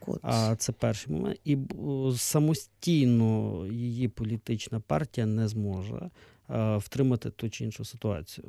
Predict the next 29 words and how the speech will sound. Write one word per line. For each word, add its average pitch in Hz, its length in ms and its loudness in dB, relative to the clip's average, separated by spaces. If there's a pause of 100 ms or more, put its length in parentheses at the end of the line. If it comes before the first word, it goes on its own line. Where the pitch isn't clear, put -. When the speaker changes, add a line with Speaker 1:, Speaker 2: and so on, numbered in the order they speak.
Speaker 2:
На 107 380 -2
Speaker 1:
Все 214 200 6
одно 214 240 8
альянс. 151 640 0 (200)
Speaker 2:
Альянс 127 440 4
мусить 110 320 2
бути 101 280 -4
раз, 131 480 0
і 123 160 6
альянс 123 440 4
мусить 117 280 0
бути. 131 280 -2
Тут, - 180 2
скоріше, 139 400 2
я 123 100 6
припускаю, 120 500 0
що - 180 0
альянс, 120 360 2
напевно, 117 580 2
буде 110 420 2
на 101 440 0
три 120 240 4 (240)
фракції. 80 680 -6
Це 104 240 -6
ще 107 240 -4
«Сила 104 360 -2
і 110 80 -2
честь», - 520 -4 (200)
е, - 300 -6